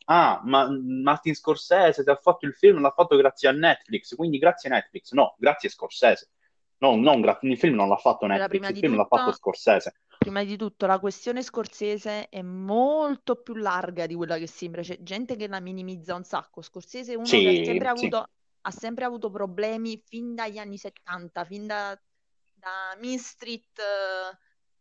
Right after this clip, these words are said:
Speaker 2: primo film
Speaker 1: Mhm.
Speaker 2: che fece con De Niro, diciamo, il primo di Scorsese che mi pare io abbia visto. Eh, ma
Speaker 1: Sì.
Speaker 2: comunque ebbe, ha sempre avuto problemi perché propone sempre un, un prodotto che non è lo solito prodotto di massa,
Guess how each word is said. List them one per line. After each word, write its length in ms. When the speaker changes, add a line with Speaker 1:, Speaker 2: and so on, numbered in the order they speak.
Speaker 2:
primo 260
film 420
Speaker 1:
Mhm. 360
Speaker 2:
che 240
fece 240
con 180
De 100
Niro, 280
diciamo, 260
il 80
primo 220
di 100
Scorsese 480
che 80
mi 140
pare 480
io 120
abbia 200
visto. 340
Eh, 200
ma 180
Speaker 1:
Sì. 140
Speaker 2:
comunque 560
ebbe, 640
ha 60
sempre 380
avuto 260
problemi 460
perché 240
propone 380
sempre 300
un, 560
un 140
prodotto 560
che 100
non 160
è 80
lo 180
solito 420
prodotto 800
di 120
massa, 500